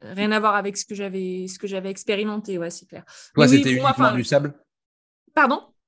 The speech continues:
Speaker 2: Non,
Speaker 1: Moi,
Speaker 2: sur
Speaker 1: c'était
Speaker 2: les
Speaker 1: uniquement du
Speaker 2: courses.
Speaker 1: sable, ouais. Ouais,
Speaker 2: Ah
Speaker 1: ouais,
Speaker 2: oui,
Speaker 1: ouais,
Speaker 2: d'accord.
Speaker 1: ouais, c'est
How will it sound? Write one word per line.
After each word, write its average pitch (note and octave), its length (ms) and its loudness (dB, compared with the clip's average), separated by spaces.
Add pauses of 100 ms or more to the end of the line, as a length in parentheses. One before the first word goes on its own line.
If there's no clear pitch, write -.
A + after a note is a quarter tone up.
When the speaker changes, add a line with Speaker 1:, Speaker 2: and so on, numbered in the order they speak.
(180)
Speaker 2:
Non, A#2+ 160 6
Speaker 1:
Moi, B3 120 4
Speaker 2:
sur D#4+ 80 6
Speaker 1:
c'était - 160 4
Speaker 2:
les D#4 80 0
Speaker 1:
uniquement D#4 180 0
du C#4+ 80 -2
Speaker 2:
courses. - 80 0
Speaker 1:
sable, B3+ 200 0
ouais. G3 240 -4
Ouais, B3+ 180 -2
Speaker 2:
Ah B3 60 2
Speaker 1:
ouais, - 40 2
Speaker 2:
oui, - 0 -
Speaker 1:
ouais, G#3 140 4
Speaker 2:
d'accord. A3+ 140 -6
Speaker 1:
ouais, G#3+ 60 -8
c'est - 260 -12